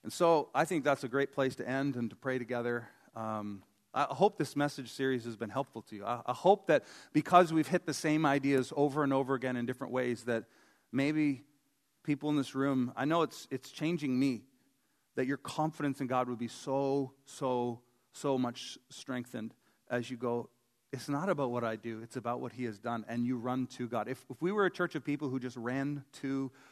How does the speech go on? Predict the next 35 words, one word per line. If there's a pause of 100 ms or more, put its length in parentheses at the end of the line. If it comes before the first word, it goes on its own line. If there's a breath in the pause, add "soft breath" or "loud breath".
(120 loud breath)
our
<laughs>
Heavenly
Father
because
of
what
Jesus
had
done, (240 loud breath)
instead
of
running
away, (320)
we
would
change
and
we
would
change
the
world. (1000)
True. (1120 soft breath)
So
that's
my
prayer
for
us, (180)
and,
uh, (840)
let's
pray
together.